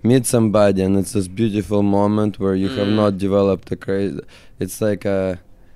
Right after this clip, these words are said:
Speaker 1: it's like falling in love with somebody, but it's not really being in love with
Speaker 2: Okay,
Speaker 1: somebody.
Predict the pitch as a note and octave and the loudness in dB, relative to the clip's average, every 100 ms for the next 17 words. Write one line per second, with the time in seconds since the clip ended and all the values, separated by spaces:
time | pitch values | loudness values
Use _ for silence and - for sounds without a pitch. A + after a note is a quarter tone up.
0 | - - - - - F#2 F2+ - C3 B2 | -20 -20 -16 -14 -6 -6 -6 0 2 4
1 | A2 G2+ F#2+ F2+ F2 F2 F#2 F#2 F#2+ F#2+ | 2 0 -2 -4 -6 -8 -6 -6 -8 -4
2 | G2 F#2 G#2 G#2 G2+ G2 F2+ F#2+ F#2+ F2+ | -2 -2 0 0 0 0 0 -2 -2 -2
3 | F#2+ G2 G#2 G#2 G#2 D3 D3 A#2 | -6 -10 -12 -6 -2 -2 0 -2